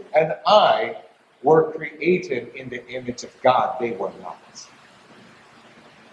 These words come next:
Hello? I mean, if you would walk into the court of God, there will be angels there, and if they see you,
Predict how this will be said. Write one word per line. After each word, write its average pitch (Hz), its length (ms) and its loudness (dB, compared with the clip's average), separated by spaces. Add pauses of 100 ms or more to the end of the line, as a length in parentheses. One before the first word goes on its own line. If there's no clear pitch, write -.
(1900)
Hello? 175 580 4 (1600)
I 233 260 2
mean, 208 500 6
if 156 280 -2
you 285 220 2
would 285 240 4
walk 185 480 6 (720)
into 180 200 2
the 180 160 4
court 233 400 6 (760)
of 156 180 0
God, - 460 2 (1200)
there 180 200 6
will 220 80 6
be - 120 0
angels 254 540 2
there, 160 380 6
and - 180 -4
if - 80 -12
they 247 180 4
see 269 320 -4
you, - 200 -4